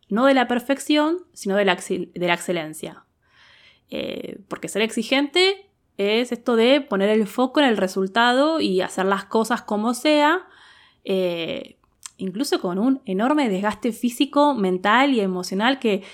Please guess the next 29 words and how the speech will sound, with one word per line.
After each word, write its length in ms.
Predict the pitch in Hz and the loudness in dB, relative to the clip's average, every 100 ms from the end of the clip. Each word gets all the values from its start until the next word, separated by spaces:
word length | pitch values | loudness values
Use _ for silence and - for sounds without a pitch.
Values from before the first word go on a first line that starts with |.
| - - - | -20 -16 -6
que 100 | 190 | -2
por 140 | 185 | 0
lo 80 | 190 | 0
general 360 | 190 214 277 392 | 0 0 2 4
tiene 200 | 311 339 | 4 4
consecuencias 840 | 220 196 175 170 277 392 208 180 | 2 -2 -4 0 2 2 -2 -4
en, 200 | - 160 - | -6 -10 -10
en, 460 | - - - - - | -12 -10 -10 -12 -8
en 140 | 180 | -2
la 100 | 180 | -2
salud 560 | 165 160 175 247 339 370 - - - _ | -2 -2 2 6 6 4 -2 -20 -20 _
y, 360 | 214 190 180 - | -4 -2 -4 0
y 100 | 254 | 4
en 60 | |
las 120 | 226 190 | 4 2
relaciones 440 | 185 185 226 269 | -2 -2 0 2
de 60 | 233 | 2
las 140 | 185 | -2
personas, 440 | - 185 240 202 185 | -6 -4 -2 -2 -4
porque 200 | 185 180 | -6 -4
vivís 380 | 185 233 247 | 0 0 -2
con 240 | - - 190 | -8 -6 -2
una 180 | 233 240 | 0 0
tensión 400 | 190 190 226 226 | -2 -4 -4 -4
extrema 640 | 196 - 247 277 302 330 | -4 -2 2 4 4 2
en, 480 | 320 196 190 190 220 - | 0 -2 -2 -6 -12 -16
en 200 | - 190 | -8 -6
cosas 420 | 208 247 254 240 | -4 -2 -2 0
mínimas 720 | 226 277 294 233 196 196 - | 2 6 4 4 -2 -6 -16